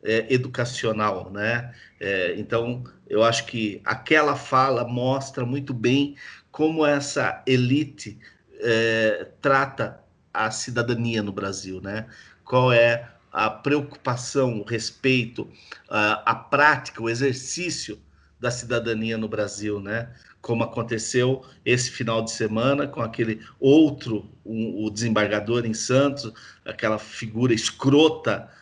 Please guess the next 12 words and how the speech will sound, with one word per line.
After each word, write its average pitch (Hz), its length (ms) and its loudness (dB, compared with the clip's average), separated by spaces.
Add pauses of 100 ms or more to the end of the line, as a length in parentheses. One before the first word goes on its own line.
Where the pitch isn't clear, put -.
abjeta, 123 920 2 (460)
é, 110 800 0
que, 113 220 -10
que 110 180 -6
é 113 60 0
rescindente, 127 1000 0 (340)
é, 110 840 0 (200)
na, 117 280 -4
na, 113 340 -6 (120)
nesse, 113 720 -4 (360)
nessa 123 420 0
situação 127 960 0